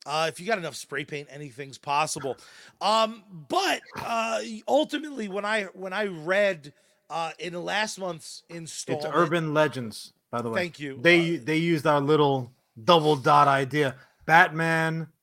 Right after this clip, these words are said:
Speaker 2: Urban Legends. Suicide Squad, Urban Legends. Nobody would have been confused.
Speaker 1: Nope. I don't think so. Uh, they just thought it was a weird re-release. Uh,
Speaker 2: People
Speaker 1: but
Speaker 2: go like,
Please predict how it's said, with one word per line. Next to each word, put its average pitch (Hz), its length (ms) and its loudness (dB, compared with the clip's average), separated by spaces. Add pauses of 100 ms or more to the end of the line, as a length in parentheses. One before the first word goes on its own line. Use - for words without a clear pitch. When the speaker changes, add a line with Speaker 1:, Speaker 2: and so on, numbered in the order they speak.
(520)
Speaker 2:
Urban 147 420 6
Legends. 113 480 -4 (680)
Suicide 196 580 8
Squad, 160 520 10 (360)
Urban 165 380 6
Legends. 131 440 2 (160)
Nobody 233 420 8
would 294 140 8
have 302 80 6
been 302 160 4
confused. 233 840 4
Speaker 1:
Nope. 175 180 -6 (520)
I 147 100 -6
don't 170 160 -2
think 160 160 -6
so. 139 340 -2
Uh, 160 120 -4
they 175 120 -4
just 170 160 -10
thought 190 140 -2
it 180 40 -2
was 156 100 -6
a 160 40 -8
weird 170 280 -4
re-release. 151 560 -8 (360)
Uh, 220 180 2
Speaker 2:
People 214 180 2
Speaker 1:
but 202 160 6
Speaker 2:
go 180 40 6
like, 160 160 2